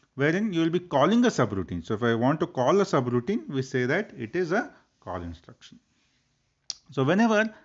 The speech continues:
I w-, I'll be calling the subroutine, we should always store the contents of the program counter. So program counter is something which will be tracking where the program is presently executing. So if I want to store it, then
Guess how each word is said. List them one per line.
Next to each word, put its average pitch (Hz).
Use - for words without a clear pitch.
I 160
w-, 165
I'll 160
be 180
calling 180
the 208
subroutine, 135
we 147
should 156
always 196
store 233
the 240
contents 143
of 123
the 170
program 92
counter. 90
So 131
program 160
counter 180
is 180
something 175
which 156
will 175
be 233
tracking 196
where 147
the 160
program 131
is 185
presently 117
executing. 87
So -
if 120
I 135
want 143
to 202
store 240
it, 214
then 156